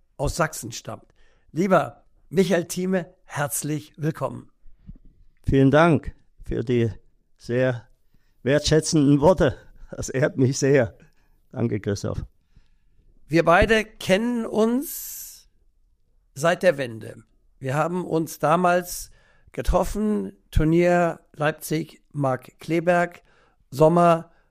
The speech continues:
Speaker 1: neunzehnhundertneunzig. Äh, ich erinnere mich noch sehr genau,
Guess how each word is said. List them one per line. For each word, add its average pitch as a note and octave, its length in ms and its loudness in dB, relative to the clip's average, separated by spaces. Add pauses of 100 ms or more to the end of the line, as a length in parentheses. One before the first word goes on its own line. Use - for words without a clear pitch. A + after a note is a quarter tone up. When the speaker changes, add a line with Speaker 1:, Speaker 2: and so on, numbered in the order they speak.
(200)
Speaker 1:
neunzehnhundertneunzig. C#3+ 1500 -2 (120)
Äh, C#3 100 -4 (180)
ich - 160 -4
erinnere E3+ 400 0
mich D#3 220 -4
noch C3 340 -4
sehr F3 320 2
genau, D#3+ 500 0